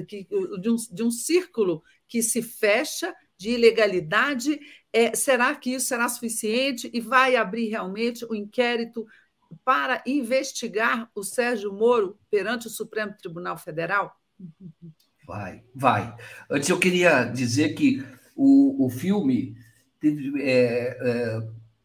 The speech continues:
Speaker 2: apresentei, dirijo o filme, mas é um filme que tem uma equipe, nós contamos com uma equipe muito qualificada, né? Estudo sob patrocínio da toda a comunidade. Tem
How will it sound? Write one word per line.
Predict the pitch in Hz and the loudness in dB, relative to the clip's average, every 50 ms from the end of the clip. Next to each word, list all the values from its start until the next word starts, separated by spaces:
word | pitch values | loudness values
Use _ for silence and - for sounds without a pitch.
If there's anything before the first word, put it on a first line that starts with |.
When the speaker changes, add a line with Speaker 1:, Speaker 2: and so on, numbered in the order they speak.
| 156 156 - _ _ | -16 -16 -16 _ _
Speaker 2:
apresentei, | - 117 110 107 104 107 147 151 147 - 131 135 143 139 120 | -6 -6 -4 -4 -6 -2 0 0 0 0 0 2 2 2 2
dirijo | 110 113 117 127 139 151 160 147 147 127 | 2 -2 0 0 2 0 0 -2 -4 -6
o | |
filme, | 110 117 143 147 151 151 151 139 | -6 2 4 6 6 6 6 4
mas | 127 123 120 123 123 123 - - - - - - _ _ | 4 4 2 0 0 -4 -6 -10 -12 -20 -20 -20 _ _
é | - | -6
um | 123 117 120 | -6 0 2
filme | 147 143 147 | 2 2 2
que | 147 143 131 | 0 -4 -4
tem | - - 143 | -2 0 0
uma | 147 139 131 | 0 0 0
equipe, | 127 139 147 147 139 127 120 - - _ _ _ _ _ _ _ _ _ _ _ _ _ - 117 113 117 - _ | -2 -4 -6 -6 -6 -10 -10 -14 -18 _ _ _ _ _ _ _ _ _ _ _ _ _ -14 -14 -14 -14 -18 _
nós | - 131 123 127 | -2 -2 -2 0
contamos | - 143 123 156 151 143 - | -2 -2 0 0 -2 -2 0
com | 143 | -2
uma | 123 | -2
equipe | 123 147 139 | -2 -4 -6
muito | - 143 139 - | -8 -10 -6 -4
qualificada, | - 135 - - - 123 113 - 135 143 170 185 - 110 104 | -4 -4 -4 -6 -8 -12 -6 -2 0 0 0 0 -2 -4 -4
né? | 131 127 127 127 - - _ _ - | -4 -6 -8 -10 -12 -20 _ _ -20
Estudo | - - - 131 123 127 | -20 -12 -4 -2 -2 -2
sob | 123 - 113 113 - | -2 -6 -6 -4 -2
patrocínio | 127 123 - 110 107 113 - - 127 127 120 | -4 -4 -4 -6 -8 -8 -6 -4 -2 -2 -2
da | 101 - 117 113 | -2 -2 -4 -4
toda | 113 110 127 123 123 | -2 -2 0 0 0
a | 117 | -2
comunidade. | - 113 110 110 117 110 107 110 123 131 139 135 - 131 120 - - - - - _ _ _ _ _ _ _ _ _ | -2 -4 -2 0 0 0 0 0 0 0 0 -2 -2 -6 -10 -10 -12 -20 -20 -20 _ _ _ _ _ _ _ _ _
Tem | _ 120 120 127 131 127 127 123 113 | _ 2 2 4 4 6 6 4 4